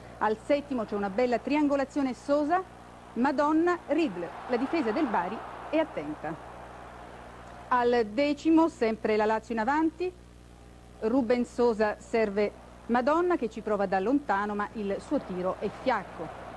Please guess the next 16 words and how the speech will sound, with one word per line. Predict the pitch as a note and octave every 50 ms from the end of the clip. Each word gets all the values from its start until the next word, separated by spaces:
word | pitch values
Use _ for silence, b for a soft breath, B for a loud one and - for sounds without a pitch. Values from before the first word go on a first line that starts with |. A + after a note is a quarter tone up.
| - - - - - -
Al | A3+ A3+ A3 G#3+ G#3+ G#3 G#3 G3 F#3+
ventiduesimo | B3+ E4+ F4+ E4+ - E4 C#4 D4 D4+ D4+ D4+ D4+ C#4+ C4 C#4+ C4+ C#4
l'azione | C4 B3+ - - - C#4+ C#4 C4+ C4+ C4
del | B3 C4 B3+ B3+ C4 B3+ B3+
rigore | B3+ B3+ A3+ C#4 C4+ C4 B3
reclamato | A#3+ A#3 A#3+ A#3 A#3 B3+ C4 C#4 C4 - A3+
dai | G#3 A3+ A3 G#3+
laziali | G#3 C4 D4+ D4+ - - D4+ D4+ D#4 D#4 D4
per | - - B3 A#3+
atterramento | A#3 - - A#3+ B3 B3+ C4 D4 C#4+ C#4+ A3
di | G3 G3
Ruben | G3+ A3 E4+ F4+ D4 E4 D#4+ D#4
Sosa | - - E4 E4+ D4 F4
da | E4 D#4
parte | - - A3 G#3 G#3 - - C4
di | A3+ C4+